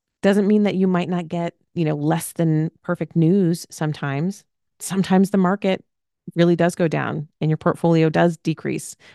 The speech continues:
and that maybe doesn't feel great. And sometimes, you know, the projections do say, "Hey, you know what? It really looks like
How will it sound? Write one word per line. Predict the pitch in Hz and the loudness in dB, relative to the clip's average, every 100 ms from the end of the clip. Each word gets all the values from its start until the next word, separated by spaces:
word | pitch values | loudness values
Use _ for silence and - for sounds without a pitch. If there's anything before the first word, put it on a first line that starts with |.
| _ - | _ 2
and | 180 | 4
that | 175 | 8
maybe | 185 | 8
doesn't | 180 175 160 | 8 4 2
feel | 165 151 | 2 0
great. | 127 107 _ _ _ _ _ _ _ _ _ _ _ _ _ _ _ _ _ _ _ _ _ _ _ _ _ _ _ _ _ _ _ _ _ _ _ _ _ _ - | -2 -8 _ _ _ _ _ _ _ _ _ _ _ _ _ _ _ _ _ _ _ _ _ _ _ _ _ _ _ _ _ _ _ _ _ _ _ _ _ _ 0
And | 175 | 2
sometimes, | - 170 180 - 160 151 151 151 - _ _ _ _ _ - | 4 2 2 0 0 0 -2 -4 -14 _ _ _ _ _ -6
you | 160 | 0
know, | 147 139 | 0 0
the | 165 160 | 2 0
projections | 151 180 165 160 - 160 143 | 2 0 0 -2 -2 -4 -2
do | 180 196 | -2 -2
say, | - 151 147 | -4 -6 -6
"Hey, | 147 - 165 | -10 -2 2
you | 160 156 | 2 2
know | 156 156 | 0 0
what? | 156 | -2
It | 160 151 | -4 -4
really | 160 160 | -2 -2
looks | 160 151 - | -2 -6 -6
like | 151 147 - | -4 -4 -6